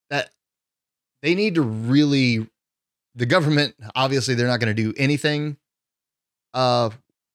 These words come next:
about dealing with the social media aspect. Not that I think that the,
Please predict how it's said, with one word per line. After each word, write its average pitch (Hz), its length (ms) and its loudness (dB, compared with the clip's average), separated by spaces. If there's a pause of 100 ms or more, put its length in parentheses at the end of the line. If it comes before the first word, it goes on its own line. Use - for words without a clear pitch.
(680)
about 120 340 -2
dealing 135 460 -4
with 139 140 0
the 139 80 -8
social 139 320 -4
media 143 280 -2
aspect. 143 520 -2
Not 131 180 -4 (140)
that 123 100 -10
I 117 40 -8
think 120 260 -4
that 110 220 -8
the, 101 320 -4